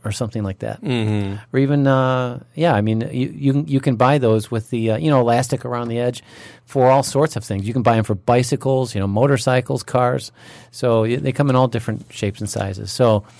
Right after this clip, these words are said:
Speaker 1: keep, be mindful of that when you're designing your sandbox so that you could have, uh, you know, some kind of a, a cover that you can, you can purchase. Soft cover you can purchase.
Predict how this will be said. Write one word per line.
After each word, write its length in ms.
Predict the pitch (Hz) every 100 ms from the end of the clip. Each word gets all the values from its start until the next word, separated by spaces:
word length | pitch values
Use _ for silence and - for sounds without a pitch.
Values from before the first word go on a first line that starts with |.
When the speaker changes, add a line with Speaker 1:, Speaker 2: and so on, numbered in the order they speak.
| - - - _
Speaker 1:
keep, 220 | - 196 170 -
be 140 | 180
mindful 540 | 180 165 180 190 - 156
of 160 | 120
that 320 | 113 113 98 -
when 160 | 120
you're 80 | 110
designing 440 | 107 107 120 156 110
your 80 |
sandbox 580 | 90 104 95 87 92 131
so 80 | -
that 100 | 113
you 100 | 117
could 160 | 113 110
have, 260 | 107 110 113
uh, 360 | 113 117 113
you 80 | -
know, 180 | 107 110 110 - - - -
some 260 | - 123
kind 240 | 113 113 107
of 120 | 101
a, 220 | 104 104 -
a 80 |
cover 360 | 110 - 110 110
that 80 | 107
you 80 | 110
can, 320 | 107 101 165
you 120 | 107
can 160 | 104 107
purchase. 520 | 117 120 - 104 - - - - - - _
Soft 380 | - - 113 -
cover 180 | 123 113
you 80 | 110
can 140 | 107
purchase. 460 | 113 107 - -